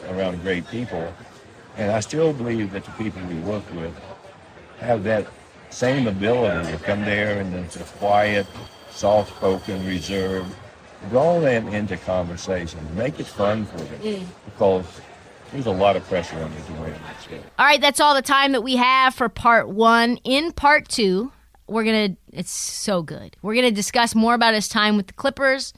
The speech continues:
Speaker 2: He mentions what team he thinks is the best team of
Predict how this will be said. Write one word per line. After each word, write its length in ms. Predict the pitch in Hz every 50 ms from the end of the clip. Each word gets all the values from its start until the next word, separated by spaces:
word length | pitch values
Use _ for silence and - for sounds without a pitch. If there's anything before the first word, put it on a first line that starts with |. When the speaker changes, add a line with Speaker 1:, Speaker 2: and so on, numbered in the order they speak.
| _ _ _ _ _ - _
Speaker 2:
He 260 | _ - - 294 320 349
mentions 580 | 349 320 311 320 320 - 330 294 277 262 233
what 300 | 214 226 262 277 - -
team 360 | - - 285 285 285 277 277
he 320 | 285 - - - - 311 330
thinks 320 | - - 302 311 302 -
is 120 | 254 233 202
the 80 | 214
best 460 | 185 156 226 220 240 262 - - - - - - - _ _ _ _ -
team 340 | - - 285 285 285 285 -
of 220 | - 214 214 185